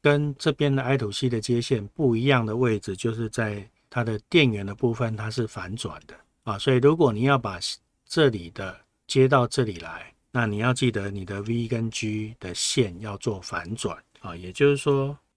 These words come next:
我们这个线在插过来的时候，啊，本来按照顺序是这样子，可是呢，因为这一个接头它是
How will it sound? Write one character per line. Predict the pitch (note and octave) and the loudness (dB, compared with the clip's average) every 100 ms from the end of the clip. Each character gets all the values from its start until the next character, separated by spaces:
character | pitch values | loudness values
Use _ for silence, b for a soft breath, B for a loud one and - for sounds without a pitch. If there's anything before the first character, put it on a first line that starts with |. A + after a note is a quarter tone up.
| - | -8
我 | G#2 | -6
们 | G#2 A#2+ | -4 2
这 | |
个 | C#3 C3 | 4 4
线 | - B2+ | 2 0
在 | B2 A#2 | 0 -2
插 | A2 - B2+ | -4 -6 -4
过 | A#2+ B2 | 0 -2
来 | F#2+ F#2 | -2 -8
的 | G2 | -10
时 | - G#2 | -10 -10
候， | G#2+ G2+ - _ | -8 -8 -12 _
啊， | G#2+ G2+ | -14 -10
本 | G2+ | -8
来 | G2 | -6
按 | A#2+ C3+ | 0 2
照 | B2+ B2 | 4 2
顺 | - A#2+ | 2 0
序 | A2 A#2+ | 0 -4
是 | A2 G#2+ | -4 -6
这 | A2+ | -6
样 | G#2 F2 | -8 -10
子， | D#2+ - _ _ | -14 -20 _ _
可 | G#2 | -8
是 | - D3 | 0 2
呢， | A#2+ A2+ | 2 0
因 | B2 C3 | 0 2
为 | C#3 A#2+ | 2 0
这 | A2 C3 | 0 2
一 | B2+ | 2
个 | B2 G#2+ | 0 -4
接 | - B2 B2+ | 0 0 0
头 | G2+ F2 F2 G#2 _ - | -4 -10 -12 -16 _ -6
它 | A#2+ | -4
是 | - B2 A2 | 0 0 -2